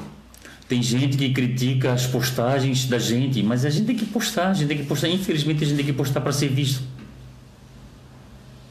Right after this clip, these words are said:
Ah, o Marcelo Cabral tá mandando bom descanso pra gente. Obrigado, Marcelo.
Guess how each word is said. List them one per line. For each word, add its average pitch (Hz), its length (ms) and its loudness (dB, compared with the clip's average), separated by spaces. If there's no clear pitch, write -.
Ah, 147 120 2
o 143 60 0
Marcelo 131 240 2
Cabral 131 240 2
tá 131 80 2
mandando 135 300 2
bom 123 180 2
descanso 127 360 2
pra 127 100 2
gente. 117 280 2
Obrigado, 117 380 2
Marcelo. 104 420 0